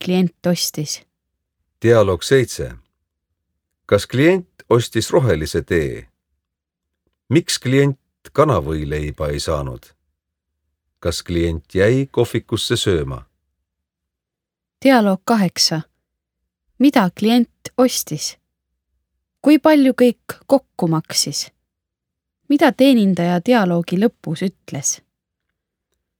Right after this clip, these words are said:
Speaker 2: Dialoog üheksa. Mis kohvi klient ostis?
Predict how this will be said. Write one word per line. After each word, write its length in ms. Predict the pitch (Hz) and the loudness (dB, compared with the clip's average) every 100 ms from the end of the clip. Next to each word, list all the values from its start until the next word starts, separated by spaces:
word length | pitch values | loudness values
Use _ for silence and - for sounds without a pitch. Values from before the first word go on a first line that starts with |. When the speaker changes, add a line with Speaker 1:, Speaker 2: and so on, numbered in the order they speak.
| _ | _
Speaker 2:
Dialoog 400 | 123 135 131 127 | 2 4 4 2
üheksa. 540 | 120 90 76 - 71 62 - _ _ _ _ _ _ _ _ 120 | 2 0 -2 -8 -10 -12 -20 _ _ _ _ _ _ _ _ -4
Mis 200 | 147 - | -2 0
kohvi 380 | 147 131 98 | 0 0 -2
klient 480 | 87 92 95 92 - | -6 0 0 0 -2
ostis? 560 | 90 82 - 69 - | -2 -2 -8 -14 -16